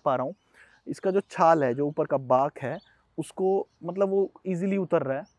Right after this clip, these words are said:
और काफ़ी, मतलब क्या बोलें इसे, ईजीली उतर सकता है ये, अगर इसका जो bark है उसको मैं खींचूँ थोड़ा सा तो भी। But अंदर bark के अंदर जो इसकी फर्स्ट लेयर है, अ,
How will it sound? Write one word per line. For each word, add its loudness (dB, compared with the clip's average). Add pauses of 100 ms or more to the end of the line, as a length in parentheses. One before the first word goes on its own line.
(160)
और -6 (320)
काफ़ी, -6 (640)
मतलब -10
क्या 2
बोलें -2
इसे, -14 (400)
ईजीली -2
उतर 2
सकता -8
है -12 (160)
ये, -8
अगर -4
इसका -8
जो -4
bark -4
है -8 (460)
उसको -14
मैं -8
खींचूँ -4
थोड़ा -2
सा -4
तो -6
भी। -6 (500)
But 0
अंदर 0
bark 4
के 0
अंदर -2
जो -2
इसकी -6
फर्स्ट -6
लेयर -2
है, -6
अ, -12